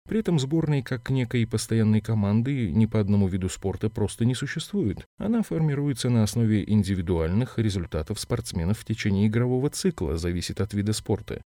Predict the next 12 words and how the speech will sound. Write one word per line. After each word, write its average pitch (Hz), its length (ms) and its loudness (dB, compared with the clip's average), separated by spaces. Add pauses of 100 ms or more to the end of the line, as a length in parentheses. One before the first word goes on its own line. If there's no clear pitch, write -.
Исключительно 139 720 2
главным 107 580 2
тренером 101 460 2
сборной, 90 600 -4 (100)
единственной 101 680 2
постоянной 90 600 0
фигурой 92 560 -2
этой 117 340 4
институциональной 101 1040 0
субстанции 110 680 -2
в 117 80 -4
спорте. - 480 -6